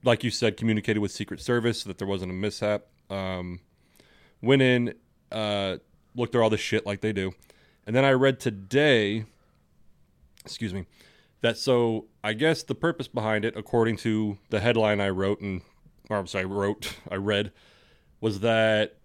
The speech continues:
someone within Trump's inner circle or his organization or someone pretty much blew the whistle. 'Cause I, what was it, a few months ago, the, um, the department that's in,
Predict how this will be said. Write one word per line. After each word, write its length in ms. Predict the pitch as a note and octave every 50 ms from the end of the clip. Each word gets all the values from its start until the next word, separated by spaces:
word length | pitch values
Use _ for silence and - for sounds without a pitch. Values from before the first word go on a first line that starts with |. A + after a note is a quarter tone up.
| _ _ _
someone 540 | - - - C#3+ C#3 C#3+ C#3+ C#3 C3+ C3 B2+ A#2
within 680 | A2 - - - C3 C3 B2+ B2+ B2 B2 B2 A#2+ A2 G#2+ - _ _ _ _ _ _ - - _
Trump's 280 | - - B2 A#2 G2+ -
inner 180 | A#2 A2+ A2 G#2
circle 380 | - - D#3 D#3 C#3 - D3+ D#3
or 220 | D3+ C3 A2 G#2
his 120 | G#2 F2+
organization 640 | G2+ G2 F#2 F#2+ F2+ F2 G2 G#2+ G#2+ A2 - G#2+ G2+
or 80 | F#2+ F#2
someone 540 | - - A#2 A2+ G#2+ G2+ G2 F#2+ G2 F#2+ - _ _ _ _ _ _ _ _ _ _ -
pretty 220 | - C#3 C#3+ C#3
much 520 | C3+ C3+ C3 B2+ B2 - - - - - _ _ _ _ _
blew 260 | - G#2+ G#2 A2 A#2+ A#2
the 80 | G#2+ G#2
whistle. 600 | G#2 A#2+ B2+ A2+ - - G#2+ G2 F#2+ F#2+ - - _ -
'Cause 160 | - A2 G2+
I, 120 | B2 B2+
what 200 | D3 E3 - C3
was 140 | D3+ F3+ D#3+
it, 40 | B2+
a 40 | -
few 160 | - D3+ C3+
months 200 | C#3+ C#3+ C3+ -
ago, 360 | B2 A#2+ A#2+ A#2 A2 A2 G#2+ _ _ _ _ _ _ _ _ _ _ _ _ _ _ _ _ _ -
the, 220 | A2 A#2 A#2 A#2
um, 500 | A2+ A2 G#2+ G#2 G2 G2 F#2+ F#2+ F2+ F2 - _ _ _ _ _ _ _ _ _ _ _ _ _ _ _
the 160 | - G#2+ A#2 G2+
department 500 | A#2+ - - C#3+ C#3 C#3+ C3+ C3+ B2+ -
that's 220 | B2+ A#2 - -
in, 140 | A2+ G2+ G2